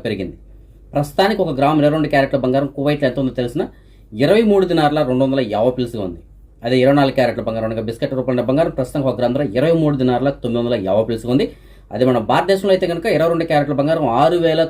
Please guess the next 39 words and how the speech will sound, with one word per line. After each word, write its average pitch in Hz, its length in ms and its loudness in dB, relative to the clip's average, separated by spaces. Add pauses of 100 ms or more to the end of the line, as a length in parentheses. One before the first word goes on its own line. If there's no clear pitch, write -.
(140)
తొమ్మిది 156 200 0
వందల 151 180 0
రూపాయలుగా 139 340 -2
ఉంది, 151 220 0
ఇరవై 139 180 2
నాలుగు 131 200 0
క్యారెట్ల 127 260 0
బంగారం 135 300 0 (160)
ఏడు 123 180 0
వేల 127 160 4 (100)
ఐదు 117 100 -2
వందల 120 120 -2 (100)
పదహారు 107 280 -2
రూపాయలుగా 107 340 -4
ఉంది. 85 100 -12 (540)
So 131 80 -4 (160)
బంగారం 170 360 4
ధరలు 151 200 2 (100)
భారీగా 147 480 0
పెరుగుతున్నాయి 139 480 2 (440)
కాబట్టి 123 240 0
ఎవరన్నా 143 280 2
కొనాలి 156 320 2
అనుకునే 170 240 0
వాళ్ళు 147 140 4
ఉంటే 147 140 -2
కనుక 147 180 -6
కొద్దిగా 131 340 -2 (140)
ఆలోచించండి. 113 560 0 (240)
అందులోనూ 151 380 2
బంగారం 147 300 2
ధరలు 143 180 -2
ప్రస్తుతానికి 147 480 -2 (640)
హెచ్చు 170 260 -2
తగ్గులు 196 300 4
వస్తూ - 220 -6
ఉన్నాయి. 107 180 -4 (340)
అంటే 156 160 0 (260)
ఇవాళ 175 240 2